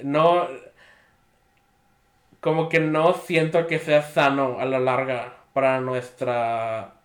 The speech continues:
no sé, de-, de-, decíamos siempre que los superhéroes son las mitologías modernas.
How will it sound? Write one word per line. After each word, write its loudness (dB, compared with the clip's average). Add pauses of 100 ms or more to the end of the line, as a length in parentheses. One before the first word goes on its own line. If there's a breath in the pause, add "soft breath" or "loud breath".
(720 soft breath)
no -4
sé, -4
de-, -4
de-, 2
decíamos 0
siempre 0
que -4
los -2
superhéroes -2
son -8
las -6
mitologías -6
modernas. -4